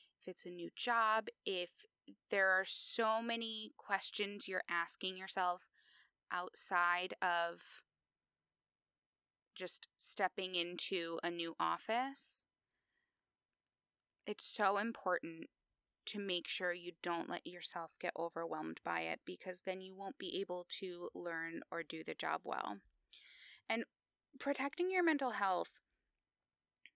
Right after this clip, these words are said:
I am a huge proponent for mental health.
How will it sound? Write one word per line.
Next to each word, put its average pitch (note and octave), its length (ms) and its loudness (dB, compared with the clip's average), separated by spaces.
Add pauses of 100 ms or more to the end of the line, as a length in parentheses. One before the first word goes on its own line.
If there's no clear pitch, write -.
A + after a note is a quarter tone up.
(580)
I B3+ 140 6
am D4+ 120 6
a D#4+ 40 6
huge G#3 800 -4 (580)
proponent F3+ 420 0
for F#3+ 140 -2
mental E3+ 320 -4
health. E3 220 0